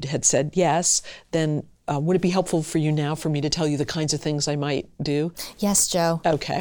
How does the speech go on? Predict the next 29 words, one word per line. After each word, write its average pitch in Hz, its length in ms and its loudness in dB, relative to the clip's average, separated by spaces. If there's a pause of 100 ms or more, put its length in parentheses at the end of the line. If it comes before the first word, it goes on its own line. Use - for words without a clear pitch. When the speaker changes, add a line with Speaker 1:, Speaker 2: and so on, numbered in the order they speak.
(140)
Speaker 2:
<laughs> 226 140 2
Jump 269 280 4
in. 202 260 4 (180)
I 254 140 4
would, 190 100 4
Speaker 1:
Okay. 240 80 4
Speaker 2:
I 226 180 6
would 233 140 2
love 240 240 2
the 240 80 -2
peer 226 180 -2
support - 300 -2
even 202 300 2
now, 175 260 4
even 202 220 2
though 202 120 2
this 180 200 0
happened 175 640 0
a 175 60 -2
long 170 260 2
time 151 260 -2
ago. 120 220 -4 (200)
Speaker 1:
Well, 220 200 4
it's 202 180 2
interesting 196 360 2
you 170 80 2
say 165 160 2
that, 160 200 0
because 156 500 0